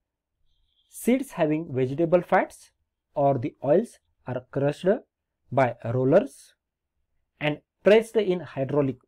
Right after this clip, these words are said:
press or continuous expellers. The oil separates out, leaving behind the oil cake, which is used as a cattle.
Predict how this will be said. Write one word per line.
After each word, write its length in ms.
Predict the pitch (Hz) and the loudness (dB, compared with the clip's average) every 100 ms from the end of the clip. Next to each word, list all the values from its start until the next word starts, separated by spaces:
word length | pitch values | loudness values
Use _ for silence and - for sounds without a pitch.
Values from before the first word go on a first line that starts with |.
| - | -4
press 440 | 147 208 - _ _ _ _ _ _ _ _ _ | -2 -2 -6 _ _ _ _ _ _ _ _ _
or 200 | 151 151 | 0 2
continuous 680 | 135 156 151 165 180 233 - _ _ _ - | 2 -2 0 0 0 -2 -8 _ _ _ -10
expellers. 720 | - - 120 98 95 - - _ _ _ _ _ _ _ _ _ _ _ _ _ _ _ 339 330 330 339 349 _ _ _ _ _ _ _ _ _ - | -10 -8 -8 -6 -10 -16 -20 _ _ _ _ _ _ _ _ _ _ _ _ _ _ _ _ _ _ _ _ _ _ _ _ _ _ _ _ _ -8
The 140 | 156 - | -8 2
oil 320 | 151 208 254 269 _ _ _ _ | 6 6 4 -6 _ _ _ _
separates 580 | - 151 - 175 - - | -4 -2 2 2 2 -2
out, 320 | 156 220 - _ _ _ _ _ _ _ _ _ _ _ _ _ _ _ _ _ _ _ _ _ _ | 0 0 -2 _ _ _ _ _ _ _ _ _ _ _ _ _ _ _ _ _ _ _ _ _ _
leaving 500 | 147 160 160 156 139 | 2 4 4 2 -2
behind 420 | 131 147 165 233 - _ _ 135 | -2 2 2 2 -4 _ _ -6
the 180 | 143 - | -6 -6
oil 200 | 127 139 147 | -2 -2 0
cake, 260 | 202 - _ _ _ _ _ _ _ _ _ _ _ _ - | 0 0 _ _ _ _ _ _ _ _ _ _ _ _ -8
which 240 | 139 147 | -4 0
is 180 | 180 143 | 0 0
used 380 | 135 147 151 151 | -2 0 0 2
as 180 | 156 147 | 2 2
a 60 | 139 | 0
cattle. 440 | 135 123 185 277 | -2 2 0 0